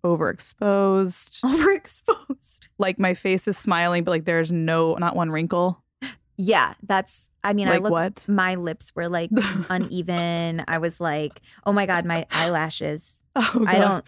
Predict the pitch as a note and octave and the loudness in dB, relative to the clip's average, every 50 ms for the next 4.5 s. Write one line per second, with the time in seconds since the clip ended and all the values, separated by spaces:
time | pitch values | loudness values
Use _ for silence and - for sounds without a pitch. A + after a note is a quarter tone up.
0 | - - F3+ F#3+ F#3+ G3 F3 F3 F#3 F3+ D#3+ E3 E3+ E3+ D#3 D3+ E3 D#3+ D#3+ D#3+ | -2 0 0 2 2 0 -2 -2 -4 -4 -2 -2 -2 -2 0 0 0 2 2 2
1 | D3+ - - F3+ G#3+ G3+ - F#3 F#3+ F#3+ F#3+ - E3 D#3 D3 - _ _ _ _ | 0 0 0 0 0 2 2 0 0 2 2 0 0 0 -4 -10 _ _ _ _
2 | _ _ F3 E3 D#3+ - - D#3+ D#3 D3 C#3+ - - - - - - _ _ _ | _ _ -6 -4 -4 -4 -6 -6 -6 -6 -6 -6 -6 -8 -8 -10 -12 _ _ _
3 | - - E3+ E3 A3+ C#4 E4 C#4+ - - - F#3 E3 F3 E3 D3+ D3+ D#3 D3+ D#3+ | -6 -4 0 2 4 4 4 4 4 2 2 2 2 2 2 2 2 2 0 0
4 | E3 - - F3+ F#3 F3+ - - - | 0 -2 -2 -2 -2 -2 -4 -8 -16